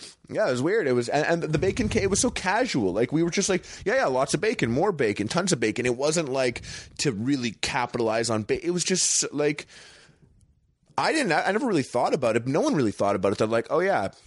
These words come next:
what, ninety percent of people like to start their day off with bacon?"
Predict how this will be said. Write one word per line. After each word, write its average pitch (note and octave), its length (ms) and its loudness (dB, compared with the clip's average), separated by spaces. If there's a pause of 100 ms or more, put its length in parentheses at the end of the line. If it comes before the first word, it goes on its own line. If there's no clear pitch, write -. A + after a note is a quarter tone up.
what, B2 420 -2
ninety A2+ 440 0
percent A2+ 340 0
of - 80 -4
people G#2+ 320 0
like G2+ 180 0
to A2 100 -6
start G2+ 240 0
their G2+ 120 0
day G2+ 140 2
off G#2 220 2
with G#2 140 -4
bacon?" C3 480 -2